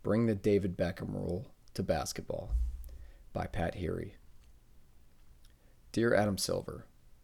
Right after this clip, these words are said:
this is my second open letter to you. The first was on how to stop Draymond Green's assault on other players' private parts.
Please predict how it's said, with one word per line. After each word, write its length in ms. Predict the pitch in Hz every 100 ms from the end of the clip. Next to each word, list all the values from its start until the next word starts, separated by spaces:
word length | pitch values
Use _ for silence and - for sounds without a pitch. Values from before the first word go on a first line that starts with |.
| -
this 200 | 123 131
is 100 | 123
my 140 | 113
second 440 | 98 - - - -
open 240 | 92 95
letter 240 | 92 87 85
to 180 | - 82
you. 220 | 80 - - - - - - - - - -
The 60 |
first 340 | - 110 123 -
was 120 | 104
on 160 | 98
how 140 | 95 95
to 80 | 82
stop 380 | - 95 87
Draymond 400 | - 92 95 90
Green's 340 | 87 87 85 -
assault 500 | - - 85 87 - -
on 140 | 90
other 220 | - 90
players' 380 | 90 101 90 90
private 360 | - 87 76 85
parts. 460 | - - - -